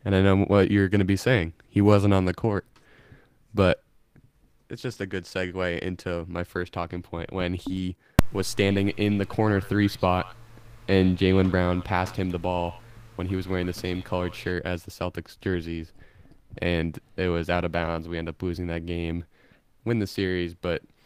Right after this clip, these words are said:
that just, like, is a snippet of why I hate Nick Nurse. He always has that same expression on his face where he looks like he just, like,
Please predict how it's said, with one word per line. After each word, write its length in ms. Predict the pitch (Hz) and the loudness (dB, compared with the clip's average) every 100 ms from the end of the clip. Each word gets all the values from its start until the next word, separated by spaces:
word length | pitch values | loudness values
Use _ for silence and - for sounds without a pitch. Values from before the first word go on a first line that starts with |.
| _ _ | _ _
that 160 | 104 104 | -4 -2
just, 240 | 95 90 | 0 -2
like, 220 | - - - | -6 -12 -10
is 100 | 95 | -6
a 60 | 95 | -6
snippet 520 | - 95 85 90 82 | -4 -4 -2 -2 -4
of 120 | 90 | -4
why 260 | 90 85 82 | -4 -2 -2
I 40 | |
hate 200 | 87 85 | -4 -6
Nick 200 | 82 80 | -6 -8
Nurse. 260 | 82 82 - | -10 -10 -6
He 140 | 110 | 0
always 240 | 110 113 | 2 2
has 160 | 120 107 | 2 2
that 180 | 98 90 | 2 -2
same 400 | - 104 101 95 | -2 0 2 0
expression 520 | - - 95 98 107 | -2 -4 -2 -2 -4
on 120 | 98 | -6
his 120 | 95 | -6
face 480 | - 98 98 98 - _ _ _ _ - | -8 -8 -8 -10 -16 _ _ _ _ -4
where 120 | 101 | 0
he 80 | 95 | 0
looks 260 | 95 - | 0 -4
like 220 | 98 92 87 | -6 -6 -6
he 120 | 95 | -8
just, 280 | 95 92 95 | -6 -6 -6
like, 260 | 87 87 | -8 -10